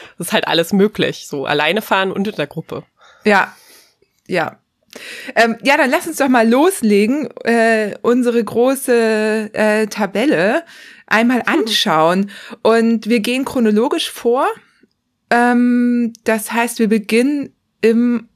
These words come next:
Speaker 2: April.
Speaker 1: Genau, also sagen wir es mal so, tendenziell ist es ja so, dass viele da auch vorsichtig geworden sind, was die Startzeiten angeht oder wann, ab wann denn jetzt eigentlich wieder möglich ist, so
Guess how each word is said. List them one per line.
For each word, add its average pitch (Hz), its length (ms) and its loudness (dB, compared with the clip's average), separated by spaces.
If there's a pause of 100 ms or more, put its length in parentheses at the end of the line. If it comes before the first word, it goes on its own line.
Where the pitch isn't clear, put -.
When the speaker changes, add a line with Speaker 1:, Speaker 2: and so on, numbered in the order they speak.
Speaker 2:
April. 214 840 0 (1400)
Speaker 1:
Genau, 190 400 -2
also 196 280 0
sagen 220 180 0
wir 247 40 0
es 233 80 -4
mal 214 100 2
so, 214 160 0
tendenziell 220 800 0
ist - 180 -2
es - 100 -12
ja 175 140 0
so, 185 380 -2 (520)
dass 180 200 0
viele 214 280 0
da 185 140 2
auch - 100 0
vorsichtig 185 560 -2
geworden 165 380 0
sind, 165 180 -2
was 165 160 -2
die 170 100 -6
Startzeiten - 800 -2
angeht 160 540 -2
oder 165 260 -2
wann, 202 320 2
ab - 200 -4
wann 208 260 2
denn 180 180 2
jetzt 175 160 -2
eigentlich 175 300 -2
wieder 170 120 2
möglich 180 420 2
ist, - 260 -2
so 151 460 -2